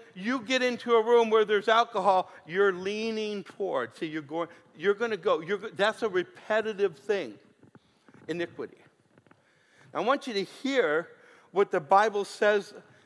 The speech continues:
in regard to that. In Exodus chapter thirty-four, it's gonna make sense to you. Verse six. The Lord passed before him. He's talking about Moses. He, he, he's, he's proclaiming something to Moses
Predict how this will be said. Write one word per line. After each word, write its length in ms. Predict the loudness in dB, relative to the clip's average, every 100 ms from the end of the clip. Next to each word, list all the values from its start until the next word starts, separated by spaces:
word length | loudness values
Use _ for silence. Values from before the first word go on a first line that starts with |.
| _ -2
in 160 | -2
regard 420 | -2 -2 0 0
to 120 | -2 -4
that. 240 | -2 -4 -8 _ _ _
In 180 | -4 -4 0
Exodus 460 | 0 -2 -12 -12
chapter 380 | -2 -2 0 -6
thirty-four, 680 | -6 -6 -6 -6 -6 -4 -6 _ _ -12
it's 140 | -10
gonna 180 | -6 -6
make 160 | -6 -6
sense 340 | -6 -6 -8
to 60 | -12
you. 120 | -12 -14 -12
Verse 240 | -4 -4 -2
six. 420 | -2 -2 -6 -20 -20 _ _ -20 -20 -20 _ _ _ -10
The 120 | 0 4
Lord 340 | 6 6 2
passed 400 | 0 0 0 -4
before 440 | -12 -6 0 0
him. 240 | 0 -2 -6
He's 120 | -4
talking 300 | -2 -2 -2
about 260 | -2 -2 -2
Moses. 440 | -4 -4 -8 -12
He, 260 | -10 -12 -14 -18
he, 180 | -18 -18 -18
he's, 300 | -14 -14 -14 _ -20 -18
he's 140 | -18
proclaiming 640 | -10 -12 -8 -4 -4 -4 -8
something 400 | -8 -8 -10 -10
to 80 |
Moses 600 | -8 -8 -8 -10 -18 -20